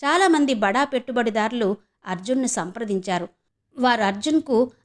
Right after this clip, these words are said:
ఐదు వందల లక్షలు ఆఫర్ చేశారు ఆ యాప్ ఇచ్చేయమని. కానీ అర్జున్ నిరాకరించాడు. ఇప్పుడు అతని కేవలం అర్జున్ మాత్రమే కాదు, అతనొక మిషన్. కానీ అతని లోపల ఇంకా ఒక విషయం గురించిన ఆలోచన ఉంది. అదే ఆ కార్ షోరూమ్.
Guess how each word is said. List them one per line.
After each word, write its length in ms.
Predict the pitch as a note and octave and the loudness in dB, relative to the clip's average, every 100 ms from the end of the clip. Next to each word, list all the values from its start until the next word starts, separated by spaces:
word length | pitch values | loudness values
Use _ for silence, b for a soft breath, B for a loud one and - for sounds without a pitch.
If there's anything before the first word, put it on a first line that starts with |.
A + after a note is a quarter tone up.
| - | -8
ఐదు 240 | A3 C#4 D4+ | -2 2 4
వందల 380 | C#4 B3+ A#3+ A3 | 4 4 4 2
లక్షలు 480 | G#3 - - D#4 - | 2 0 -2 0 0
ఆఫర్ 300 | G#3+ A#3 B3 - | -2 -4 -8 -6
చేశారు 380 | F3+ - F3+ G3 _ _ _ A#3+ | -6 -2 -2 -4 _ _ _ -8
ఆ 120 | A3 | -2
యాప్ 340 | G#3 A3 B3 | 2 2 2
ఇచ్చేయమని. 520 | B3+ - G#3+ G3 F#3 F#3 _ _ _ - | -6 -2 0 2 0 -2 _ _ _ -8
కానీ 200 | D#4+ D#4+ | 0 2
అర్జున్ 400 | B3 A3+ D#4+ C4+ | 2 2 2 4
నిరాకరించాడు. 800 | G#3+ B3 C#4 A#3 F#3+ G3+ F3+ - _ _ - | 4 2 0 -4 -2 -4 -4 -6 _ _ -20
ఇప్పుడు 220 | - D4+ | -6 -2
అతని 240 | C#4+ C4 | 0 -2
కేవలం 520 | C4 C4+ D4 D#4+ D4+ C4+ | -4 -2 0 2 0 0
అర్జున్ 360 | A#3+ A3 D4+ C#4+ | -4 -4 0 2
మాత్రమే 440 | C4 C4 C#4 C4 | 2 -2 -4 -4
కాదు, 340 | B3 G3+ F#3 - _ | -2 -2 -4 -10 _
అతనొక 360 | G#3 G3+ F#3+ G3 | -12 -6 -6 -4
మిషన్. 440 | F#3 F#3+ - G3+ - _ _ - | -2 -2 -2 -6 -10 _ _ -4
కానీ 180 | E4+ F#4 | 2 4
అతని 320 | E4 C#4+ B3+ | 4 2 0
లోపల 380 | A3 B3 D4+ D#4 | 4 2 2 0
ఇంకా 340 | B3+ B3+ C#4 | 0 0 0
ఒక 200 | B3+ A#3 | 0 0
విషయం 380 | G#3 G#3+ C4+ B3 | -4 -4 -2 -2
గురించిన 340 | A#3 A3+ G#3+ G#3+ | -2 -2 -4 -4
ఆలోచన 420 | F3+ G3+ A3+ A3+ | -2 -2 -4 -2
ఉంది. 320 | F#3+ F3+ F3 - _ _ - | -2 -2 -4 -10 _ _ -10
అదే 320 | F#3+ A#3 G3+ - | 0 0 0 -4
ఆ 80 | G3 | -10
కార్ 340 | G3 - G3+ A#3+ | -8 -2 -2 0
షోరూమ్. 420 | - G3 G3 | 0 0 0